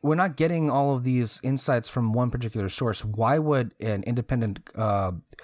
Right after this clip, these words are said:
multinational corporation like Apple open up its doors if things weren't improving? Also, South Korea is not China,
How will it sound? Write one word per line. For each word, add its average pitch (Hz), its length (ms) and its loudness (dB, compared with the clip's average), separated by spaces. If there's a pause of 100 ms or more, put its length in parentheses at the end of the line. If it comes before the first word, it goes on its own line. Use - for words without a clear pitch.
(340)
multinational 135 880 0
corporation 127 540 -2
like 110 180 -2
Apple 120 500 0
open 127 260 0
up 113 120 -2
its 104 160 -4
doors 113 340 0
if 110 120 -4
things 117 320 0
weren't 107 200 -2
improving? 98 540 -4 (340)
Also, 143 460 0
South 156 320 0
Korea 127 600 2
is 117 180 -2
not 120 280 0
China, 131 480 2